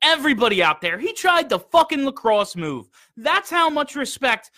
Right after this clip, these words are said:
coming into this game their best player had for you. You have your number one defense on the ice, and their best player went, "Pfft, let me show them."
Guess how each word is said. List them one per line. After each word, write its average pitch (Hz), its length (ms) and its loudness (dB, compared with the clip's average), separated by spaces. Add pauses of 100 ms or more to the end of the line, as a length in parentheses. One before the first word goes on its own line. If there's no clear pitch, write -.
(180)
coming 339 320 -2
into 311 160 -6
this 277 220 -8
game 220 320 -4
their 226 320 2
best 233 320 -4
player 220 280 -2
had 196 280 -2
for 175 140 -6
you. 156 360 0 (360)
You 202 440 0
have 320 200 2
your 262 140 0
number 302 340 0
one 311 200 -2
defense 247 480 -6
on 170 180 -4
the 156 160 -4
ice, 139 320 -4 (220)
and 165 180 -8
their 277 200 2
best 262 280 -2
player 247 300 2
went, 180 300 -2
"Pfft, - 240 -12 (240)
let 311 140 0
me - 60 -2
show 220 440 2
them." 202 380 0